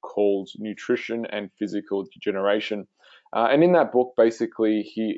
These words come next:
he asks the question, what, and answers the question, I think, in many ways, what is the healthiest diet? What does the healthiest diet look like? And what he did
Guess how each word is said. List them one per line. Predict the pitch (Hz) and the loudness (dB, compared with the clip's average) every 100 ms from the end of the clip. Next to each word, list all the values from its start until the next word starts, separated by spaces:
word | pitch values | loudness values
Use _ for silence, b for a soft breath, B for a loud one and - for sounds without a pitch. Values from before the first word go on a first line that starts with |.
| 104 | -2
he | |
asks | 104 101 101 | 0 0 -2
the | 98 | -8
question, | - 98 - - 98 92 92 _ | -4 -4 -4 -8 -10 -10 -16 _
what, | - 101 104 98 | -6 0 0 0
and | |
answers | 104 143 104 | -4 -4 -10
the | 90 | -10
question, | 90 - - | -10 -10 -14
I | |
think, | 90 95 | -16 -14
in | 98 | -12
many | 95 | -10
ways, | 92 92 90 - b b b - | -4 -4 -4 -8 b b b -4
what | 104 123 - | 4 6 4
is | - 113 104 - _ | 2 -2 -2 -8 _
the | 104 | -8
healthiest | 90 - 92 - 98 - - | -6 -4 -4 -4 -8 -8 -4
diet? | 92 90 - | -2 0 -4
What | 95 104 110 - | 0 2 2 2
does | 110 104 | 2 2
the | 92 | 0
healthiest | 95 92 - 95 92 - | -4 -4 -4 -8 -10 -6
diet | 92 90 - | -4 -4 -6
look | 107 107 113 - | -6 -2 -2 0
like? | 101 87 87 - _ b b _ | 0 0 -2 -14 _ b b _
And | 117 131 | 0 4
what | 156 170 | 6 6
he | |
did | 123 143 170 156 | 6 6 6 2